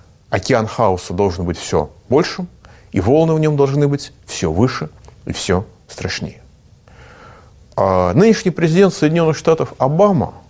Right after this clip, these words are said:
дополнил эту концепцию двумя очень серьёзными, очень важными новациями. Первое. Он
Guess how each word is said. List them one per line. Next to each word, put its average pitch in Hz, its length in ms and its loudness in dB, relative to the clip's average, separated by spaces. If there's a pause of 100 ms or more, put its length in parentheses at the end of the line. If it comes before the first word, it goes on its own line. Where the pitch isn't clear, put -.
(200)
дополнил 139 680 2
эту 123 280 0
концепцию 113 640 0
двумя 131 280 4
очень 120 320 -2
серьёзными, 110 600 2
очень 107 340 -2
важными 107 420 0
новациями. 98 580 -2 (920)
Первое. 185 400 2 (800)
Он 165 240 4